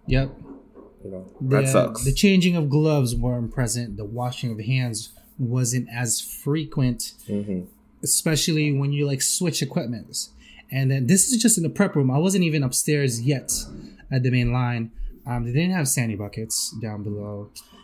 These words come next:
Speaker 1: And their walk-in was weird. It's, like, four walk-ins, all separated, all weird. Whatever. It is what it is. I didn't feel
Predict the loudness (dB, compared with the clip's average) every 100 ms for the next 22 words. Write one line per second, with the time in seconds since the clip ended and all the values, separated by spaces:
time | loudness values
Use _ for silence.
0 | _ 0 2 2 2 2 0 0 0 0
1 | 0 -2 -2 0 -2 -2 -4 -4 -6 -4
2 | -2 0 -2 -2 -4 -4 -4 -6 -6 -6
3 | -6 -4 0 0 0 -2 -4 -2 -2 -2
4 | -4 -4 -4 -4 -6 -6 -8 -10 -14 -20
5 | _ -20 -10 -2 2 4 2 0 -8 -10
6 | -2 -2 0 -2 0 0 0 -6 -12 -20
7 | -20 _ _ _ _ -6 -2 0 0 0
8 | -2 -2 -8 -8 -4 0 2 0 -2 -4
9 | -6 -8